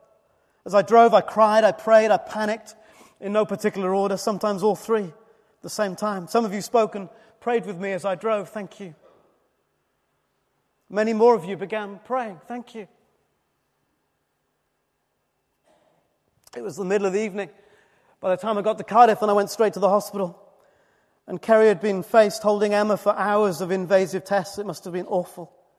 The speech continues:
Treatment was already underway, and when I arrived, they were explaining to Kerry that even if she makes it, she'd well be brain damaged. And there she was, ten weeks old, in an oxygen tent. Apparently, when they arrived at the hospital, they had minutes to start treatment. If Kerry's intuition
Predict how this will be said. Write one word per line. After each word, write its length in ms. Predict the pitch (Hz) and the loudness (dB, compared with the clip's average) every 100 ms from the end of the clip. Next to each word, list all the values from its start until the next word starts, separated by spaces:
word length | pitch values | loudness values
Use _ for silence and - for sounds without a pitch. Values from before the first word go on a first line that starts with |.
| _ _ _ _ | _ _ _ _
Treatment 360 | - 254 240 226 | -4 -2 -2 -2
was 160 | 185 | 2
already 340 | 226 220 208 214 | 4 4 4 2
underway, 480 | 208 202 208 208 | 2 2 4 4
and 140 | 190 160 - - _ _ - | 0 -6 -16 -20 _ _ 0
when 100 | 220 | 6
I 140 | 214 | 8
arrived, 320 | 226 220 220 | 10 10 8
they 80 | 208 | 4
were 80 | 196 | 2
explaining 380 | 190 220 220 190 | 0 0 0 -2
to 60 | |
Kerry 280 | 190 220 214 | 0 2 4
that 120 | 196 | 2
even 180 | 233 214 | 0 -2
if 120 | 208 | -6
she 80 | - | -6
makes 380 | 196 220 220 - | -6 -6 -6 -8
it, 200 | 214 214 - - _ - | -8 -8 -20 -20 _ -14
she'd 300 | 208 185 - - | -12 -10 -14 -8
well 240 | 196 202 | -2 -2
be 140 | 175 175 | -2 -4
brain 260 | 208 196 | -2 -2
damaged. 480 | 190 185 190 156 - | -2 -4 -6 -10 -10
And 140 | 185 | -4
there 120 | 208 208 | -4 -4
she 160 | - | -6
was, 480 | 214 196 175 - - _ _ _ _ _ _ _ | -6 -6 -8 -16 -20 _ _ _ _ _ _ _
ten 180 | 214 214 | -4 -2
weeks 220 | 220 - | -4 2
old, 280 | 208 185 175 | 4 4 0
in 60 | |
an 100 | 190 | -4
oxygen 440 | 202 202 202 175 160 | -4 -6 -12 -12 -12
tent. 340 | 185 170 - _ _ _ _ _ _ _ _ _ _ _ _ _ _ _ _ _ _ _ _ _ _ - | -12 -12 -16 _ _ _ _ _ _ _ _ _ _ _ _ _ _ _ _ _ _ _ _ _ _ -20
Apparently, 340 | - 202 202 196 | -4 -2 0 2
when 160 | 202 | 2
they 60 | 196 | 4
arrived 280 | 196 190 196 | 6 6 6
at 40 | |
the 80 | 190 | 4
hospital, 340 | 185 - 196 | 2 0 -4
they 100 | 185 | 2
had 220 | 180 151 | 2 0
minutes 380 | 190 185 190 - | -6 -8 -10 -16
to 100 | - | -20
start 380 | - 185 180 180 | -14 -10 -10 -12
treatment. 420 | 185 180 170 156 | -16 -16 -18 -18
If 220 | 170 - | -20 -18
Kerry's 300 | - 190 180 | -10 -8 -8
intuition 580 | 180 156 180 175 - 175 | -12 -12 -12 -12 -12 -18